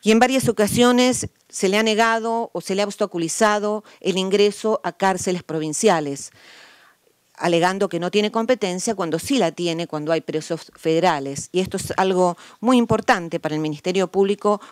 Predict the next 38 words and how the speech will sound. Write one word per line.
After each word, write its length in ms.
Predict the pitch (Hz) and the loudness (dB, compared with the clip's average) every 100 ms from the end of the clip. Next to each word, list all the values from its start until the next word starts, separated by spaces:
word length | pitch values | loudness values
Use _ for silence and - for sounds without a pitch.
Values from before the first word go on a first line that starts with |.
| - | -6
porque 280 | 156 - 196 | -4 0 0
es 160 | - | 0
lo 120 | 196 170 | -4 -4
que 100 | 170 | -6
nos 120 | 160 | -4
permite 600 | 175 202 196 - 156 156 - - | -2 0 -2 -2 -6 -6 -18 -10
a 120 | 165 | -6
nivel 380 | 165 175 185 - | -2 -2 -2 -6
federal 600 | - 170 160 175 190 208 - - _ | -4 0 2 4 4 0 -10 -20 _
poder 480 | 180 185 202 226 226 - _ | 0 4 6 4 0 -8 _
garantizar 800 | 165 190 185 190 - 285 190 165 | -4 -2 -2 0 2 4 2 0
una 240 | 170 170 165 | -6 -6 -4
protección 600 | 165 156 - - 202 - | -4 -6 -4 -2 -2 -2
homogénea 760 | 175 160 - 226 196 165 156 - | -6 -6 0 2 2 0 -4 -4
de 100 | 156 | -8
los 140 | 151 | -4
derechos 600 | 165 175 170 170 156 - _ | -2 0 -2 -2 -6 -8 _
humanos 400 | 170 170 175 170 | -12 -6 -4 -4
de 80 | 151 | -6
los 100 | 147 | -4
presos, 540 | - 180 175 170 165 - - - - _ | -2 0 0 -4 -6 -8 -20 -20 -20 _
como 220 | 202 208 | 0 2
lo 100 | 214 | 2
indica, 440 | 220 262 277 196 | 2 2 2 0
como 180 | 175 180 | -2 -4
lo 80 | 180 | -4
encarece 640 | 180 185 220 214 226 208 - | -2 2 2 2 0 0 -2
el 140 | 175 | -6
artículo 420 | 170 - 208 196 | -6 -6 -4 -2
veintiocho 560 | 175 160 180 208 214 175 | -2 -4 0 2 2 -4
de 80 | 165 | -4
la 100 | 156 | -4
Convención 460 | 156 156 151 175 | -6 -8 -6 -6
Americana 600 | 165 151 147 - 170 165 156 | -4 -6 -6 -2 -2 -2 -4
en 80 | |
su 140 | - 143 | -6 -4
cláusula 600 | 165 160 156 156 143 139 | 2 2 2 0 -2 -4
federal. 580 | - 160 156 143 123 95 | -2 2 2 0 -4 -10